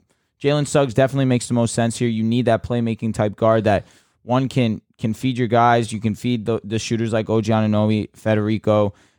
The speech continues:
Uh, you got Pascal Siakam, who can let it go. Boucher, who can also shoot the, the three ball relatively well.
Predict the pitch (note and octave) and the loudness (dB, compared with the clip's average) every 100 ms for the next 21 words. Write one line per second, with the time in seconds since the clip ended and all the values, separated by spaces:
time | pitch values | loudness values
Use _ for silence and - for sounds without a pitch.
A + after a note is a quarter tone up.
0 | - G2+ G2 G#2+ A2 G#2 A#2 A2+ A#2 G#2+ | -6 -2 0 0 0 2 2 2 0 0
1 | A2+ G#2 G#2+ A2 G#2+ A2 G#2+ G#2 G2 G#2 | 0 0 0 -2 -2 -2 0 -2 0 0
2 | G2+ G#2 F#2+ - B2 B2+ A2+ A2+ A2 A2 | 0 -4 -4 0 2 2 2 2 2 0
3 | A2 - A2 - G#2 G2 - _ - G2+ | -4 -6 -8 -2 0 -2 -4 _ -14 -2
4 | A2+ G#2 G#2+ G#2 G#2+ G#2+ - G2+ G#2+ G2 | 0 2 2 4 2 0 0 -2 -2 0
5 | G2+ G2+ | 2 0